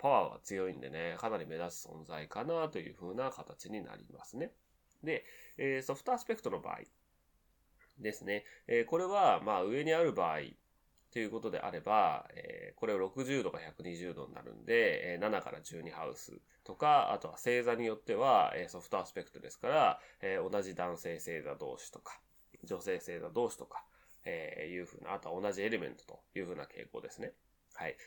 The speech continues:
で、下にある場合には、まあ、一から六ハウスの、えー、可能性があるということだと思いますけれども、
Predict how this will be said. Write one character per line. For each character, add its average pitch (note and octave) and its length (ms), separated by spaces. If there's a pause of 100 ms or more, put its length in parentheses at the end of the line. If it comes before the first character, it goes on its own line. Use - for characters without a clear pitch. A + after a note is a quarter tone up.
(100)
で、 E3 80
下 A3+ 180
に A#3 80
あ A#3 80
る G3+ 100
場 B2 140
合 A2+ 100
に A2+ 140
は、 C#3 260
ま F2 100
あ、 - 20
一 - 160
か G2 80
ら E2 80
六 D#2+ 200
ハ E2+ 140
ウ A#1+ 80
ス - 120
の、 E3+ 360
え D2+ 180
ー、 - 40
可 - 80
能 - 120
性 G#2 160
が B2+ 200
あ F2 40
る D2 100
と - 180 (240)
い F2+ 80
う F2 100
こ E2 100
と - 100
だ B1+ 100
と - 100
思 E2 120
い C#2+ 40
ま C#2 80
す - 100
け C2+ 100
れ A#1+ 60
ど - 120
も、 C#3 320